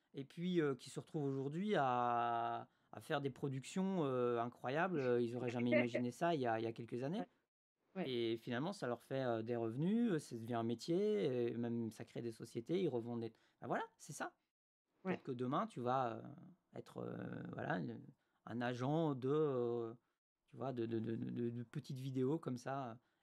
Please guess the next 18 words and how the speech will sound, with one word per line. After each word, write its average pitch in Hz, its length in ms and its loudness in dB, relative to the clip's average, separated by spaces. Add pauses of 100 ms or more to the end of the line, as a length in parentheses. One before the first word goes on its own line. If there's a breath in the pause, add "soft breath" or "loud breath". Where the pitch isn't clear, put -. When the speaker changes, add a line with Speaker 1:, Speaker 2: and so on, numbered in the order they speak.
Speaker 1:
Et, 135 100 -2
et, 156 200 0
et 160 160 -4
il 160 60 2
y 170 80 6
a 180 60 2
tellement 220 540 0
de, 156 320 -4 (480)
c'est 151 80 -20
ça 214 100 -6
que 165 140 -6
je 139 140 -10
reparlais 147 360 0
sur 123 220 -6 (120)
Instagram, 143 460 -2
en 143 60 -6
fait. 185 220 -8 (480)
Ça, - 420 -2